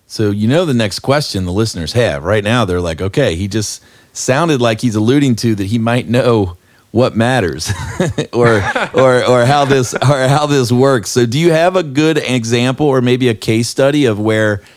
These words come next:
Speaker 1: this sort of idea of operationalizing marketing might play out, or what does it look like in, on the ground?
Speaker 2: So, I mean, the, some of the work that, you know, we've done, uh, Enable A I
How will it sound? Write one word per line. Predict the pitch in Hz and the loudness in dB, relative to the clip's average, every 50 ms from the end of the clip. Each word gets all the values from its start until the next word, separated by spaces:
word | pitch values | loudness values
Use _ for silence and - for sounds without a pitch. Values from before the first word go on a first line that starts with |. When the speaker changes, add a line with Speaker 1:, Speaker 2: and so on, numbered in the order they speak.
| _ _ - - - | _ _ -18 -6 -2
Speaker 1:
this | 113 107 104 | -2 0 0
sort | - - - - - 127 117 | -2 -6 -6 -4 -2 0 0
of | 113 110 | 2 2
idea | 107 101 98 101 110 110 107 | 2 0 2 2 2 2 2
of | 98 | 0
operationalizing | - - 95 101 101 - 107 104 101 104 - 110 107 101 101 101 95 101 92 | -2 -2 -2 -2 -2 0 0 0 0 0 0 -2 0 0 0 0 0 -2 -2
marketing | 92 92 92 98 - 104 104 101 101 98 - - | -2 -2 -2 -2 -4 -4 -4 -4 -4 -4 -6 -8
might | 85 90 98 101 - - | -6 -4 -4 -4 -4 -6
play | - - 113 104 104 98 | -6 -4 -2 -2 0 0
out, | 98 104 123 143 139 110 | 0 0 0 0 -2 -2
or | 98 92 | -4 -4
what | 76 76 110 131 | -2 -2 -2 0
does | 131 131 | 0 0
it | - 87 | -2 0
look | 117 120 117 - | 0 -2 -2 0
like | 120 110 107 101 - | -2 -2 -2 -2 -2
in, | 107 104 101 98 - - _ _ - | -2 -2 -2 -4 -6 -10 _ _ -8
on | 101 98 | -4 -4
the | 98 92 | -4 -2
ground? | 85 98 104 113 117 76 - - - - _ _ _ _ _ _ _ _ _ _ _ _ _ _ | -2 -2 0 0 -2 -4 -6 -10 -16 -20 _ _ _ _ _ _ _ _ _ _ _ _ _ _
Speaker 2:
So, | - - - 190 175 170 165 156 156 147 147 131 113 - - _ _ _ _ | -8 -4 -2 0 2 2 2 2 2 2 2 0 -2 -4 -10 _ _ _ _
I | - | -4
mean, | - 151 147 143 | -2 0 0 0
the, | 147 - - | 0 -2 -2
some | - 214 214 | -2 -2 0
of | 185 | 0
the | 180 | 0
work | 165 170 160 - - | 0 -2 -2 -2 -2
that, | 151 131 123 120 - | -2 -2 -2 -4 -4
you | 147 143 | -4 -4
know, | 107 98 | -2 -2
we've | 131 175 190 151 | -2 -2 -2 -2
done, | - 110 101 104 104 107 107 | -2 -2 -2 -2 -2 -4 -6
uh, | 113 135 113 107 104 98 101 98 101 - - | -6 -4 -2 -2 0 0 -2 -4 -6 -6 -6
Enable | 135 135 131 131 123 123 | -4 -4 -2 -4 -4 -4
A | 117 117 | -4 -4
I | 117 117 117 117 117 | -2 -2 -2 -2 -2